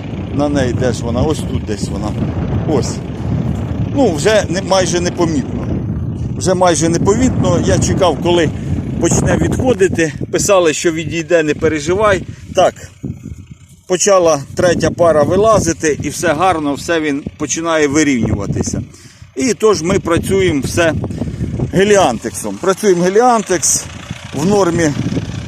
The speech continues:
нуль тридцять п'ять і спиртовий прилипач. Ну, адювант. Адювант там, до речі, такий гарний, я не знаю, я побачив,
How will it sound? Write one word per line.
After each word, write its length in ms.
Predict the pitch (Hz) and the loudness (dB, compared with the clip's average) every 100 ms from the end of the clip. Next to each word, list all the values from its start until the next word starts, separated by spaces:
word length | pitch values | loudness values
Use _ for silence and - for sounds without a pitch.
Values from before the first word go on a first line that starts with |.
| - | -2
нуль 180 | 175 180 | 0 2
тридцять 540 | - 175 165 180 - | 0 0 0 -2 0
п'ять 360 | 233 220 202 - - - - - - - - - - - - - - - - - - - - - - - - | 2 2 2 -6 -8 -8 -8 -8 -8 -8 -8 -8 -10 -10 -10 -10 -10 -10 -8 -6 -6 -6 -8 -10 -12 -10 -2
і 260 | 233 240 190 - - - - - - | 2 2 0 -4 -10 -12 -12 -12 -12
спиртовий 760 | - - 196 165 196 214 208 170 - - - - - - - - - - - - - - - - - | -10 -2 -2 0 2 2 2 -2 -8 -12 -14 -16 -16 -16 -18 -18 -18 -18 -18 -18 -18 -18 -16 -8 2
прилипач. 540 | 196 196 175 135 104 - | 4 4 4 0 0 -2
Ну, 180 | 285 220 | 0 2
адювант. 640 | 165 156 185 151 117 92 143 | 2 0 0 2 0 -2 -4
Адювант 460 | 143 190 269 240 | -2 2 2 2
там, 140 | 185 165 | 0 0
до 120 | 165 | 2
речі, 220 | 165 - | 0 -2
такий 280 | 156 156 160 | -6 -2 2
гарний, 380 | 165 165 139 139 | 4 4 4 2
я 120 | 151 | 2
не 100 | 143 | 0
знаю, 180 | 135 135 | 0 0
я 60 | |
побачив, 420 | 135 151 185 156 | 0 2 0 0